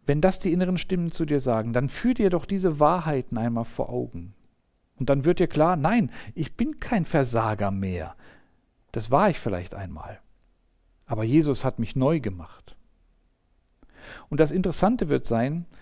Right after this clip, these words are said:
je öfter du deine Identität in Christus bewusst bejahst, desto mehr wird dein Verhalten diese wahre Identität auch widerspiegeln. Du wirst dich verändern,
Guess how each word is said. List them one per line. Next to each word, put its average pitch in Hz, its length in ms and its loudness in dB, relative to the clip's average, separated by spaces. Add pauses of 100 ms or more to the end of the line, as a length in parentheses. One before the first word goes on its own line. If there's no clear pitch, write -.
(540)
je 139 160 -2
öfter 196 360 2
du 190 160 2
deine 165 300 4
Identität 151 800 0
in 143 240 -6
Christus - 680 -4 (380)
bewusst 143 680 0 (200)
bejahst, 160 920 -2 (880)
desto 139 260 0
mehr 135 400 4
wird 190 200 2
dein 156 160 2
Verhalten 160 720 2
diese 180 480 0 (460)
wahre 170 480 4
Identität 156 800 -2
auch 135 200 -2
widerspiegeln. 101 840 -6 (1200)
Du 117 160 -4
wirst 220 240 6
dich - 140 -6
verändern, 113 580 -6